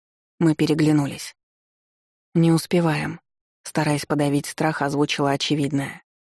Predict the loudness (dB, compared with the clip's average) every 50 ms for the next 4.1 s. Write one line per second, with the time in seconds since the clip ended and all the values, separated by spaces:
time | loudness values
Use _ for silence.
0 | _ _ _ _ _ _ _ _ _ -6 -2 0 2 4 4 4 2 2 0 0
1 | 2 2 4 4 4 4 4 4 4 4 4 2 4 2 2 2 2 2 4 2
2 | 2 2 0 0 2 4 4 4 4 4 4 2 2 2 2 0 0 0 -2 -4
3 | -2 0 0 0 2 2 2 4 4 4 4 4 4 2 0 -2 -6 -6 -6 -6
4 | -8